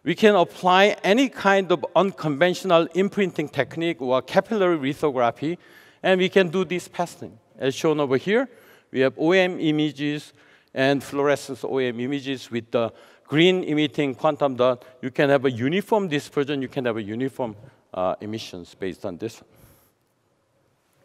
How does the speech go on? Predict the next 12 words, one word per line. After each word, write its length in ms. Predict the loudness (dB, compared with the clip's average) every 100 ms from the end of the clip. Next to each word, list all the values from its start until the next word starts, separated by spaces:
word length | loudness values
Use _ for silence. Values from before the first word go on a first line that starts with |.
| _ -20 -20 -2
And 220 | 2 4
this 220 | 4 6
is, 340 | 4 2 -4 -10 _ _ _ -6
hybridization 1040 | 4 4 6 6 6 6 0 2 -2 -4 -10 2
is, 300 | 2 4 0
is 460 | -2 -4 -12 -16 _
more 240 | 2 6 6
important 520 | 6 2 4 2 0
when 180 | -2 0
we 80 | 0
use 560 | 0 -2 0 0 -4 -16 -20 _ _ 2
anisotropic 1040 | 4 6 4 4 -2 -2 2 2 2 -4